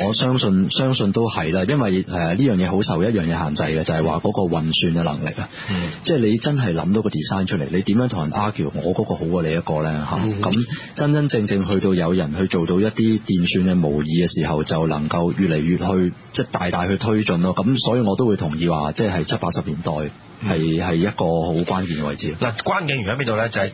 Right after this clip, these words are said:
Speaker 2: 因為七八十年代開始地-，電腦嘅技術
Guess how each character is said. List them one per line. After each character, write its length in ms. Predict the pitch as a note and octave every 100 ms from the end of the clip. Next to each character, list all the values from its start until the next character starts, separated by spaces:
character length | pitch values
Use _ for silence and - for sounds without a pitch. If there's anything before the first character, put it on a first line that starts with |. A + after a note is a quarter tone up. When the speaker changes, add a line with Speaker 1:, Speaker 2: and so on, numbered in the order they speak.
| -
Speaker 2:
因 100 | E3+
為 80 | D#3
七 160 | - E3+ -
八 160 | A#2 A#2
十 120 | F2+ F2+
年 140 | E2+
代 100 | F#2
開 300 | F2+ C#3 C3+
始 80 | C#3
地-， 200 | - A2 G2 G#2 -
電 260 | G#2 F#2+ G2
腦 240 | F2+ G2+
嘅 40 | G#2
技 80 | F2 F2
術 160 | -